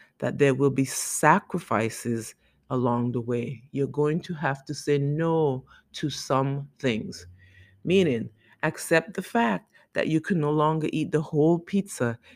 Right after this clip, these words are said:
if you want to keep the weight off. So,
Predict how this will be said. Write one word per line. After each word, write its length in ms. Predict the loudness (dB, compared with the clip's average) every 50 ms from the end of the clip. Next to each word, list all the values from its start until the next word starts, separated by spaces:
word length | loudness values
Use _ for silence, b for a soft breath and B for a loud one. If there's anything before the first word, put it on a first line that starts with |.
| B B
if 200 | -4 -4 -2 0
you 120 | -2 -2
want 360 | 0 0 0 0 0 0 -2 -6
to 80 | -8 -14
keep 420 | -14 -8 -4 -4 -4 -6 _ _ _ _
the 120 | -6 -6
weight 360 | -4 -4 -4 -4 -4 -6 -8 _ _ _ -12
off. 480 | -10 -8 -8 -10 -12 -16 -20 -20 _ _ _ _ _ _ _ _ _ _ _ _ _ _ _ _ _ _ _ _ _ _ _ _ _ _ _ _ _ _ _ _ _ _ _ _ _ _ _ _ _ _ _ _ _ _ _
So, 380 | _ -2 2 2 2 2 -2